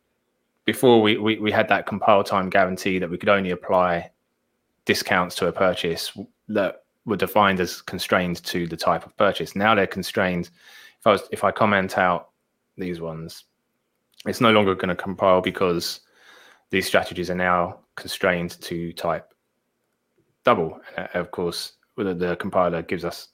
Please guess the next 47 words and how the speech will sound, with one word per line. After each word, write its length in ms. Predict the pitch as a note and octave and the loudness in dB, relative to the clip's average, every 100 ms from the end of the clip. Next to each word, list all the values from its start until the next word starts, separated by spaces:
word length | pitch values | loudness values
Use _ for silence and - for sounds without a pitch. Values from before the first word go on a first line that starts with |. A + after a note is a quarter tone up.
| - | -2
uh, 260 | G2 F#2 F#2+ - | 0 0 -4 -8
a, 40 | A2 | -8
a 40 | |
fairly 260 | - F#2+ F#2 | -2 -2 0
reasonable 500 | G2 F2+ F2+ F2+ - _ _ | -4 -4 -4 -6 -6 _ _
error 180 | - A2 | 2 2
message 320 | F2 - E2+ | 2 -6 -8
about 280 | E2 E2 D#2 | -4 -4 -6
that. 200 | - - _ _ _ _ _ _ _ _ _ | -12 -20 _ _ _ _ _ _ _ _ _
So 640 | - - A#2 G#2+ G#2 G#2 - _ _ _ _ _ _ _ | -10 4 6 8 6 0 -6 _ _ _ _ _ _ _
we, 540 | C#3 C3+ - D3+ D#3 C#3 | -10 -10 -4 6 6 8
we 160 | C#3 | 4
could 160 | C3+ A2 | 6 4
le-, 280 | A2+ C3+ A2 | 6 4 4
we, 160 | A#2 - | -2 2
I 100 | G#2 | 2
could 140 | A2+ | 4
uncomment 540 | A#2+ A2+ A2+ A2 F#2+ F2+ | 4 4 2 2 0 -2
these, 300 | F2+ F#2 F#2+ | -4 -4 0
but 240 | A2 G2+ A#2+ C3+ _ | 2 2 -2 -12 _
there's, 320 | B2 A#2+ A2 D#3 C3+ B2+ _ _ | 0 0 0 -8 -14 -16 _ _
they're 140 | A#2+ | 0
effectively 420 | A2+ - A2+ G#2+ G2 | 4 2 2 0 0
the 80 | |
same 260 | F2+ G2+ F#2 | 2 0 0
thing. 300 | - G2+ F2 | 0 0 0
The 120 | F2+ | 2
only 160 | G2 F2+ | 2 2
difference 440 | F#2 - F#2+ - | -2 -2 -6 -4
is 540 | G2 F#2 F2 F2 - - | -2 0 0 -2 -6 -4
this 180 | A#2 A2 | -2 0
one 160 | G#2+ G2 | 0 2
knows 180 | F#2+ F#2 | 0 2
how 120 | F#2+ | 0
to 140 | - | 2
work 200 | F#2 F2+ | 2 2
with 120 | F#2 | -2
amounts 300 | F#2 F2+ E2+ | -4 -4 -4
directly. 640 | - F#2 F#2+ - F#2 F2+ - | 0 0 0 -2 -6 -6 -10
This 280 | G#2+ F#2+ - | -8 -8 -2
one 180 | F#2 F2+ | -2 0
knows 220 | F2+ F2+ | -2 -2
how 160 | - F2+ | -2 -2
to 120 | F#2 | -6
pull 300 | - A2+ G#2 | -8 -4 -2
the 100 | F2+ | -2
amount 280 | F2 F2 | -2 -4